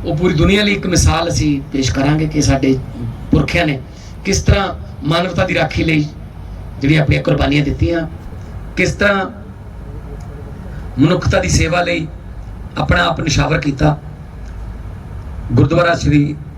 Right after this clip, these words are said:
ਸ਼ੀਸ਼ਗੰਜ ਸਾਹਿਬ ਤੇ ਗੁਰਦੁਆਰਾ ਸ਼੍ਰੀ ਰਕਾਬਗੰਜ ਸਾਹਿਬ ਤੋਂ ਸ਼ੁਰੂਆਤ ਹੋ ਚੁੱਕੀ ਹੈ। ਪੱਚੀ ਤਰੀਕ ਨੂੰ ਅਸੀਂ ਵੀ ਗਏ ਸੀ ਉੱਥੇ, ਕੀਰਤਨ, ਅਹ, ਸਮਾਗਮ ਹੋਏ ਸੀ। ਤੇ ਤੇਈ, ਚੌਵੀ, ਪੱਚੀ ਨੂੰ ਇੱਥੇ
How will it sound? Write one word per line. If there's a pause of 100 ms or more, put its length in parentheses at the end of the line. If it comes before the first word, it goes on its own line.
(120)
ਸ਼ੀਸ਼ਗੰਜ
ਸਾਹਿਬ
ਤੇ
ਗੁਰਦੁਆਰਾ (600)
ਸ਼੍ਰੀ
ਰਕਾਬਗੰਜ
ਸਾਹਿਬ
ਤੋਂ
ਸ਼ੁਰੂਆਤ
ਹੋ
ਚੁੱਕੀ
ਹੈ।
ਪੱਚੀ
ਤਰੀਕ
ਨੂੰ
ਅਸੀਂ
ਵੀ
ਗਏ
ਸੀ
ਉੱਥੇ, (440)
ਕੀਰਤਨ,
ਅਹ,
ਸਮਾਗਮ
ਹੋਏ
ਸੀ। (720)
ਤੇ (240)
ਤੇਈ,
ਚੌਵੀ,
ਪੱਚੀ
ਨੂੰ
ਇੱਥੇ